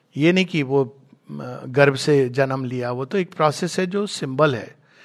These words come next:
परंतु सीमाओं में बंध जाना अनंत का ये birth है। ये उपनिषदों में इसी sense में संभूति, असंभूति कही गई। तो birth of form में infinity ने क्यों स्वीकार किया? कि मैं बंधन में बंध जाऊं, सीमाओं के बंधन में,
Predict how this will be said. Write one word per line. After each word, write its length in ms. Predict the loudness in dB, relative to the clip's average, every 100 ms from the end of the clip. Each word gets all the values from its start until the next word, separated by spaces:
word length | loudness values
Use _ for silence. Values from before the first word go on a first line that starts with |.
| -20 _ -2
परंतु 420 | 2 2 2 -2
सीमाओं 800 | -2 -4 0 0 2 4 6 6
में 260 | 6 4 6
बंध 240 | 4 4
जाना 600 | 2 2 2 -2 -2 -6 _ _
अनंत 380 | -2 0 -2 -4
का 240 | -4 -6 -4
ये 160 | 0 0
birth 280 | 0 -6 -6
है। 200 | -12 -2
ये 140 | 0 0
उपनिषदों 560 | -2 -8 -8 -8 -8
में 140 | -10 -12
इसी 380 | -14 -12 -12
sense 380 | -8 -8 -8 -10
में 180 | -10 -12 _ -20 _
संभूति, 600 | -8 -4 -2 -2 -4 -4
असंभूति 560 | -6 -6 -8 -8 -10 -12
कही 260 | -14 -16 -16
गई। 260 | -18 -20 _ _ _ _ _ _ _ _
तो 80 | -8 4
birth 260 | 6 8 6
of 200 | 2 2
form 260 | 6 6 6
में 320 | 2 0 -2
infinity 560 | -4 -2 0 0 -2
ने 140 | -4 -4
क्यों 300 | 0 2 2
स्वीकार 440 | 2 2 4 2
किया? 340 | 2 -8 -8 -16 _ _ _ _ _ -4
कि 100 | 2
मैं 180 | 4
बंधन 340 | 4 2 2 2
में 200 | 2 2
बंध 220 | 0 -2
जाऊं, 340 | -2 -4 -6
सीमाओं 540 | -12 -6 -2 0 0 0
के 140 | -2
बंधन 360 | -4 -4 -4 -6
में, 220 | -8 -12